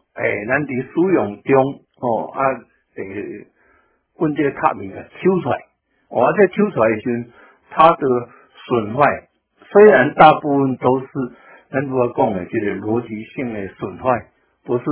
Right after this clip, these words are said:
物理性的损坏，是可以救回来的。但是哦，嘿，有当时啊，你若去较歹运的，伊暂时甲你派去的时阵，连这个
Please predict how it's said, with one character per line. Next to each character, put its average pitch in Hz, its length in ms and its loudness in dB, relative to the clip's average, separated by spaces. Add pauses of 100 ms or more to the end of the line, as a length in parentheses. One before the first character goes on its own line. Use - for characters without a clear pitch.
(120)
物 165 160 -2
理 95 260 -10 (100)
性 139 220 -2
的 104 260 -6 (380)
损 95 180 -8
坏， 123 180 0
是 - 60 -8 (120)
可 165 160 0
以 143 40 -4 (120)
救 151 160 10
回 113 180 2
来 98 220 -2
的。 95 180 -10 (720)
但 131 160 2
是 117 200 -6
哦， 117 260 2
嘿， 120 480 -6 (480)
有 120 100 -10
当 131 180 -2
时 147 120 -4
啊， 147 80 4
你 160 140 0
若 156 180 -4
去 151 140 -4
较 - 560 -10
歹 147 180 4
运 120 240 2
的， 101 180 -8 (920)
伊 160 100 -2
暂 180 320 4
时 123 160 -6
甲 110 160 -4
你 147 400 -4 (360)
派 - 200 2
去 90 60 -12
的 90 300 -16
时 98 120 -16
阵， 98 260 -14 (280)
连 131 360 -2
这 175 140 0
个 165 100 2